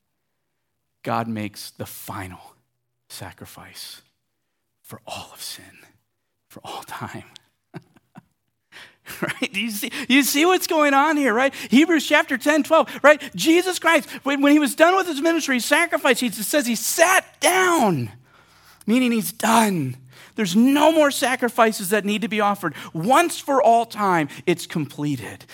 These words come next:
and it's over, and it's done. Right here, God performed the first sacrifice, and God performed the last sacrifice that would ever be needed.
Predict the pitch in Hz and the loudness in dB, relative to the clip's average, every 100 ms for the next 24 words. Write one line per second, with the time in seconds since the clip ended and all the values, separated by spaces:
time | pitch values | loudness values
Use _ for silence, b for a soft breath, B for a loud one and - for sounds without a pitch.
0 | B 151 143 143 147 147 147 147 B B | B -2 -2 -4 -6 -4 -6 -8 B B
1 | 139 131 120 120 - 123 101 85 85 B | -6 -4 -6 -10 -10 -8 -10 -14 -20 B
2 | B B _ _ - 139 147 110 98 - | B B _ _ -14 -14 -12 -16 -16 -18
3 | B - 123 127 131 139 123 110 - 165 | B -4 -4 -4 -8 -6 -6 -6 -6 -6
4 | - 202 190 196 208 202 196 - B B | -4 -8 -8 -10 -10 -8 -10 -14 B B
5 | 120 113 113 117 120 - 107 104 104 _ | -10 -8 -8 -8 -16 -14 -14 -12 -14 _
6 | b b - 85 78 76 - - - - | b b -16 -14 -10 -8 -8 -10 -16 -18
7 | - - _ _ _ _ _ _ - 101 | -18 -20 _ _ _ _ _ _ -16 -16
8 | 92 98 - - 107 - - B B 107 | -16 -18 -18 -20 -16 -16 -16 B B -12
9 | 92 - 107 101 104 98 90 85 - | -12 -12 -12 -12 -12 -14 -16 -20 -20